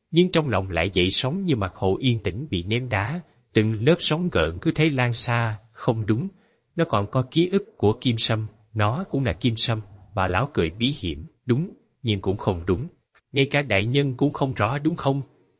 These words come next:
Trình Mục Du đứng lên, khẽ cúi người, kính xin bà, bà dạy bảo, Long Tiên Thảo toàn thân xanh biếc, người cõi âm cõi dương đều có thể thấy. Đối với ngạ quỷ mà nói, nó như ánh sáng duy nhất trong bóng tối, là mồi câu mê người nhất,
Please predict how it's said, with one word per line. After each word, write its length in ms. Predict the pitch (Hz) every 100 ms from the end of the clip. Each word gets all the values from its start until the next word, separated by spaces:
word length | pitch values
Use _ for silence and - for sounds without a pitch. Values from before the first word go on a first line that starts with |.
| _ -
Trình 200 | 117 110
Mục 160 | 101 131
Du 220 | 139 139
đứng 260 | 143 185
lên, 260 | 151 131 123 -
khẽ 160 | - 127
cúi 240 | - 170
người, 300 | 147 92 78 80 -
kính 140 | - 202
xin 260 | - 147
bà, 100 | 113
bà 180 | 95 87 87
dạy 180 | 90 87
bảo, 300 | 98 82 143 151 -
Long 160 | 120
Tiên 200 | 120 123 104
Thảo 200 | 92 123
toàn 260 | 95 92 90
thân 160 | 117
xanh 240 | 107 113 101
biếc, 180 | 127 185 - _ _
người 160 | 117 117
cõi 180 | - 131
âm 160 | 135 123
cõi 180 | - 127
dương 200 | 135 120
đều 100 | 104
có 140 | 85 143
thể 140 | 98 101
thấy. 280 | 117 131 185 - _
Đối 140 | - 147
với 160 | 175
ngạ 180 | 127 90 -
quỷ 200 | 85 107
mà 100 | 113
nói, 320 | 82 90 127 165 - _ 135
nó 100 | 160
như 100 | 131
ánh 160 | 123 131
sáng 340 | - 135 151 139
duy 180 | 98 101
nhất 180 | 151 -
trong 180 | 92 87
bóng 120 | 95 104
tối, 260 | 104 139 175 _ _ -
là 200 | 95 90
mồi 300 | 104 95 95
câu 120 | - 117
mê 200 | 123 117
người 240 | 95 80
nhất, 180 | 117